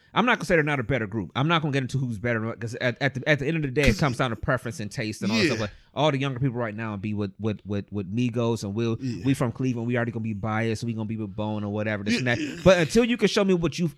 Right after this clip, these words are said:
Speaker 1: accomplished and let this shit stack up, until you are still, uh, what, twenty to thirty years
Speaker 2: Mm-hmm.
Speaker 1: past your, pa-, past when you was putting your shit out,
Speaker 2: Mm-hmm.
Speaker 1: and you're still on tour and people still wanna fuck with you and see
Speaker 2: These
Speaker 1: you,
Speaker 2: niggas about to
Speaker 1: until
Speaker 2: go
Speaker 1: you
Speaker 2: to the
Speaker 1: get to that
Speaker 2: Rock and Roll
Speaker 1: point.
Speaker 2: Hall of Fame.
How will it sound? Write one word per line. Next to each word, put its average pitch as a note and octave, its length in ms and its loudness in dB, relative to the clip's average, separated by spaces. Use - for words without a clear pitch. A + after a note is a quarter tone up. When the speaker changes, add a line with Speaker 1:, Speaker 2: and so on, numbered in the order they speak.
Speaker 1:
accomplished C#3 840 -2
and A2+ 160 -2
let E3+ 200 2
this D#3 160 0
shit E3 160 0
stack D3 320 -2
up, C#3+ 140 0
until D3 240 6
you G#3+ 180 2
are G3 80 6
still, E3 520 2
uh, A#2+ 240 0
what, B2 260 -4
twenty E3+ 360 2
to C#3 60 -2
thirty D#3+ 300 4
years D3 340 4
Speaker 2:
Mm-hmm. C3 100 -4
Speaker 1:
past C#3+ 280 2
your, C#3 220 4
pa-, D3 240 0
past C#3 320 0
when C#3 100 0
you D3+ 60 2
was D3 100 4
putting C#3 220 2
your C3 100 0
shit C3+ 240 -2
out, C3+ 240 2
Speaker 2:
Mm-hmm. D#3 400 -2
Speaker 1:
and B2 160 -2
you're C#3+ 120 0
still D3 280 2
on C3 140 -2
tour D#3 280 2
and B2 80 -2
people C3+ 220 -2
still C#3+ 260 0
wanna B2 200 -2
fuck C#3+ 320 -2
with B2+ 140 -6
you C3+ 100 -4
and C3 120 -4
see D#3 200 0
Speaker 2:
These B3+ 160 6
Speaker 1:
you, D4+ 60 6
Speaker 2:
niggas C4 80 6
about A3+ 80 6
to G3+ 60 8
Speaker 1:
until F#3 40 10
Speaker 2:
go F#3 40 6
Speaker 1:
you F3+ 40 8
Speaker 2:
to E3 100 6
the - 0 -
Speaker 1:
get D3+ 60 4
to D#3 40 4
that E3+ 60 8
Speaker 2:
Rock F3+ 100 6
and F3+ 60 4
Roll D3+ 100 4
Speaker 1:
point. C#3+ 60 0
Speaker 2:
Hall D#3+ 160 0
of C3+ 80 -2
Fame. D#3 460 -2